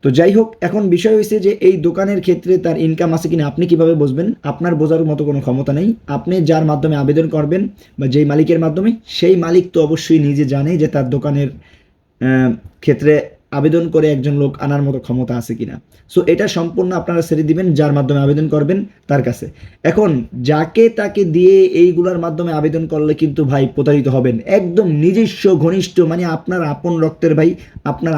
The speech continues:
আপন বোন জামাই, মানে যাদের টাকা আর আপনার টাকা একই বলা যায়, এই সমস্ত লোক যদি হয় তাহলে আবেদন করবেন। তাছাড়া বাইরে অন্য কারো মাধ্যমে আবেদন করবেন তো প্রতারিত হবেন, টাকা ধরা খাইবেন। দুই নম্বরে আসি যে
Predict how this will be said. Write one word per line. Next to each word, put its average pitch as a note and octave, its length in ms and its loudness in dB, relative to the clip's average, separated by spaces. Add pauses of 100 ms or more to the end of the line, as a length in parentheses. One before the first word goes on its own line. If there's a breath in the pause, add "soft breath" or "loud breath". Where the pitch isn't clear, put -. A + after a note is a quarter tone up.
আপন E3 180 -4 (140)
বোন D#3+ 220 4
জামাই, E3 340 2
মানে D#3+ 140 0 (160)
যাদের D3+ 400 2 (260)
টাকা E3+ 220 -2 (100)
আর D#3 140 0
আপনার E3 240 -6 (100)
টাকা D#3+ 160 -2 (140)
একই D#3+ 300 2
বলা B2+ 200 0
যায়, G#2+ 140 -10 (460 soft breath)
এই D#3 140 2
সমস্ত F3 260 -2 (100)
লোক E3 100 4 (100)
যদি E3+ 180 4
হয় F#3 160 0
তাহলে D3 240 0
আবেদন C3+ 200 0 (100)
করবেন। B2 240 0 (360 soft breath)
তাছাড়া D#3 320 0 (140)
বাইরে D#3+ 240 4 (120)
অন্য D#3 140 -2 (120)
কারো D#3+ 220 0
মাধ্যমে F3 280 0
আবেদন F3+ 280 -2
করবেন E3+ 300 0
তো D3+ 120 -4
প্রতারিত E3 420 2
হবেন, F#3+ 200 0 (480 loud breath)
টাকা C#3+ 220 0
ধরা C3 200 2
খাইবেন। A2+ 240 -2 (500 soft breath)
দুই E3+ 180 6
নম্বরে G3 340 0
আসি A#2+ 180 -8 (880)
যে D#3 60 4